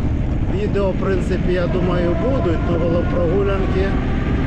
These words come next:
походу, останні. Бо завтра, а, та, це ви ві-, відео вже подивитесь, як пройдений етап. Боже, гризня в машині чи що?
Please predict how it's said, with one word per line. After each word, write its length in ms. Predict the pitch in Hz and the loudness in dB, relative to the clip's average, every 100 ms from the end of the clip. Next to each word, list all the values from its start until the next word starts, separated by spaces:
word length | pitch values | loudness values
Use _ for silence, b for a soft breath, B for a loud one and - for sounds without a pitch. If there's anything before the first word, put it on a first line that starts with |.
| - - - - - - - - - | 0 0 0 0 0 0 0 0 0
походу, 440 | 175 170 156 135 202 | 0 0 0 0 0
останні. 840 | 208 - - 214 185 160 165 - - - - 180 - - - - - - - - - - - - - - - - - - - - - - - - - | 0 0 0 0 0 0 0 0 -2 -2 -2 -2 0 0 0 0 0 -2 -2 -2 0 0 0 0 0 0 0 0 0 -2 -2 -2 -2 0 0 0 0
Бо 100 | 175 | 0
завтра, 580 | 190 185 185 180 170 175 170 - - - - - - - - - - - | 0 0 0 0 0 0 -2 -2 0 -2 0 -2 0 0 0 -2 -2 -2
а, 140 | - 262 | -2 0
та, 180 | 202 202 - | 0 0 0
це 80 | 156 | 0
ви 140 | - | 0
ві-, 380 | - 311 302 - - | 0 2 2 0 0
відео 300 | 180 170 160 143 | 0 0 0 0
вже 220 | 143 147 139 - | 0 0 -2 -2
подивитесь, 680 | 170 131 156 143 139 139 - - - - - - - - 117 | -2 0 0 0 -2 -2 -2 -2 -2 -2 -2 -2 -2 -2 -2
як 120 | 120 | -2
пройдений 680 | - 165 156 139 143 139 143 | 0 0 0 0 0 0 0
етап. 280 | 143 - - - - - - - - | -2 -2 -4 -2 -2 -2 -2 -2 -2
Боже, 220 | 131 - 120 | -2 -2 -2
гризня 300 | 143 143 180 | -2 -2 -2
в 60 | |
машині 380 | 120 113 117 110 110 | -2 -2 0 -2 -2
чи 60 | 104 | -2
що? 220 | 110 120 | 0 0